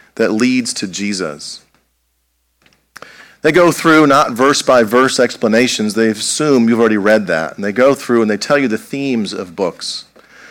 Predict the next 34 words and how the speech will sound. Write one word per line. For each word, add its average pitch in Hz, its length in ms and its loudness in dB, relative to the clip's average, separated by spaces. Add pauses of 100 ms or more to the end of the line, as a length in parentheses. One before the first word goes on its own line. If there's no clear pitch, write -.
(960)
I 151 80 2
watched 160 300 2
a 131 80 4
video, 139 280 6
it 131 60 6
was 123 140 2
about 123 240 4
a 117 40 4
year 127 260 4
ago, 120 320 6
and 117 80 6
it 123 40 4
was 127 140 -2
memorable, 131 560 2
telling 156 400 2
me 113 180 4
that 113 240 2
there 120 240 4
is 117 460 0
a 110 160 -6
theme 123 760 -4 (800)
in 110 120 -4
the 127 80 0
wisdom 139 420 0
books, - 480 -10 (520)
in 107 460 -6
Job, 110 500 0 (800)
in 98 80 -10
Ecclesiastes, 113 1300 -2 (240)
and 104 200 -6
Proverbs, 101 600 0
and 104 120 -4
that 123 200 0
theme 110 640 -4